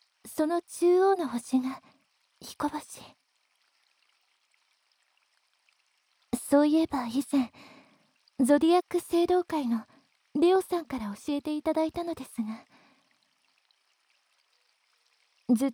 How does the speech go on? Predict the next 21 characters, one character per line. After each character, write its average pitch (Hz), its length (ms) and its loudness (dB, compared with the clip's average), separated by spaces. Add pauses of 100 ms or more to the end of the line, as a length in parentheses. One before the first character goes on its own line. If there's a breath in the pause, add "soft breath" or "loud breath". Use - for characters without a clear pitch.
と 302 220 0
同 311 120 0
じ 320 140 -6
も 311 140 0
の 320 100 -2
の 320 140 -4
よ 349 180 0
う 359 40 0
に 302 140 -4
見 240 180 4
え 285 60 -4
る 269 100 -6
星 214 340 -6
空 269 220 0
も、 277 200 -6 (1200 loud breath)
実 240 340 -4
は 247 200 -10 (720 soft breath)
少 320 100 0
し - 140 -12
ず 359 100 -4
つ - 40 -8